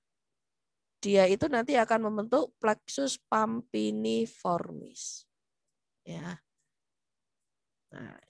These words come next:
ya, vena testicularis akan membentuk plexus pampiniformis. Ini pada saat, eh,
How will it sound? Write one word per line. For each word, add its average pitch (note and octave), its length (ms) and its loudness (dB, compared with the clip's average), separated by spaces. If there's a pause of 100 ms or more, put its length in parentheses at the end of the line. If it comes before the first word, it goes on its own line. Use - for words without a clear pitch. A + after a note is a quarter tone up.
ya, F#3+ 280 -10
vena F3 280 -10
testicularis G3 520 -6
akan G3+ 240 -4
membentuk F#3 320 -8
plexus F3+ 440 -6
pampiniformis. E3+ 1120 -12 (2500)
Ini D#4 400 6
pada A#3+ 400 10
saat, G#3+ 480 8 (1120)
eh, F#3+ 540 4